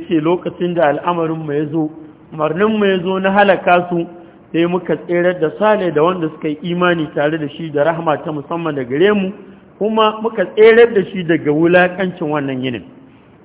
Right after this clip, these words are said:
"Inna rabbaka huwal qawiyyul aziz." Lallai ubangijinka shine alqawiyyu, mai ƙarfi, al-azizu,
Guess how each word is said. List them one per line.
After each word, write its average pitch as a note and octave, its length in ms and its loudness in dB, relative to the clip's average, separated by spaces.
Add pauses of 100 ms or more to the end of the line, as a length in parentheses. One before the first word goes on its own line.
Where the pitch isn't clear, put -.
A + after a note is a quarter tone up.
(160)
"Inna E3 440 0
rabbaka D#3+ 520 0
huwal D3+ 400 2 (100)
qawiyyul D3+ 540 -4
aziz." B2 280 -12 (800)
Lallai D#3+ 400 0
ubangijinka D3 1200 -2 (580)
shine E3 680 -2
alqawiyyu, D#3+ 840 -2 (760)
mai E3 200 0
ƙarfi, F3 580 0 (440)
al-azizu, D#3 840 -2